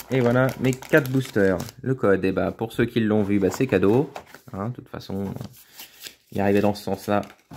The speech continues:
On va pas, euh, recommencer la vidéo pour ça. Et du coup, les quatre boosters. Donc c'est juste quatre boosters, c'est pas énorme, mais bon. Allez, on va bien voir ce qu'on a là-dedans. On va les savourer. Ah, et puis du coup,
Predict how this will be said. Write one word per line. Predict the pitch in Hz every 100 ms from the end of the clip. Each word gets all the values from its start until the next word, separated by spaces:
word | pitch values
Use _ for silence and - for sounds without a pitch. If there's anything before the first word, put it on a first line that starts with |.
| -
On | 107
va |
pas, | - 101 107
euh, | 98 95
recommencer | 92 107 101 101 104
la | 95
vidéo | 95 95
pour | 92 -
ça. | - 127 - - - - - - _ -
Et | 143
du | 131 107
coup, | - 147 -
les | 143
quatre | 151 127
boosters. | 120 - 87 -
Donc | -
c'est | -
juste | 104 151
quatre | - 113
boosters, | 117 117 120 160
c'est | - -
pas | 196
énorme, | 151 185 185
mais |
bon. | 131 123 120 - _ -
Allez, | 123 110 104 - _ 127
on |
va | 131
bien | 123
voir | 120 123
ce | -
qu'on | 123
a |
là-dedans. | 107 90 - - _ _ _ _ _ -
On |
va | 110
les | 127
savourer. | 127 107 101 82 - _ _ _ - - - - - - - - - - - _ _ -
Ah, | 98
et | 95
puis | - -
du | -
coup, | - 117